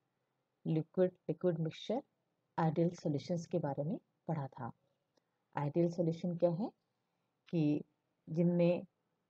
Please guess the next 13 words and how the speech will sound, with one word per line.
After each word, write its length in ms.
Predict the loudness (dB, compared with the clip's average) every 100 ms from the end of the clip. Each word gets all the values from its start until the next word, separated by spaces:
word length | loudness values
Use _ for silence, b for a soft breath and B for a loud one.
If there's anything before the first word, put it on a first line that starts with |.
| _
सब 180 | 4 6
cohesive 420 | 4 4 4 4
forces 480 | 4 4 4 2 2
का 140 | 2
मान 300 | 2 2 0 -2 _ _ _ _
समान 280 | 4 6 6
होता 280 | 4 2 0
है 240 | 0 -2 -4 _ _ _ _ -2
और 100 | 4
cohesive 540 | 4 6 4 2 2
forces 560 | 0 -2 2 2 0 -6 _ _ _ -2
जो 60 | 2
solute 520 | 10 10 10 4